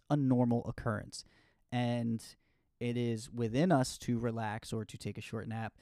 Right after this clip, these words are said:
to actually get the most out of the rest of our day. Because as I'm describing this gradual peak in energy for the bear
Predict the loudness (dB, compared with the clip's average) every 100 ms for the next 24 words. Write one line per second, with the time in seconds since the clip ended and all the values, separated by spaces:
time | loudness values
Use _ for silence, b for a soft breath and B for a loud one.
0 | b b b -8 -4 0 0 -2 -2 0
1 | 2 0 0 2 4 6 6 4 -2 -4
2 | 2 2 2 0 2 0 0 0 0 0
3 | -2 -4 -4 -2 -2 -6 b b -4 0
4 | 2 0 0 2 4 4 2 0 -8 b
5 | b 0 4 4 2 2 0 -2 -10 -4
6 | -4 -2 -2 2 2 4 2 2 0 2
7 | 2 4 4 2